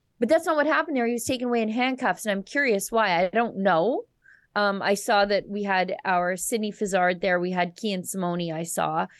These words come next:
And we also had Alex Dhaliwal, um, one of our journalists, also there.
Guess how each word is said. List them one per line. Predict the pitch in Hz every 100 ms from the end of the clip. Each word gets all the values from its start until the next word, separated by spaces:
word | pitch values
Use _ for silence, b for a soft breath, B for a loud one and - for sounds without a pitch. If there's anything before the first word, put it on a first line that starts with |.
| b -
And | 196
we | 196
also | 185 208
had | 190 175
Alex | - 180 175 -
Dhaliwal, | 170 180 175 180 165 156 160 -
um, | 165 165 165 -
one | 180 165
of | 165
our | 160
journalists, | 170 160 160 160 -
also | 185 196 - 170
there. | 156 160 156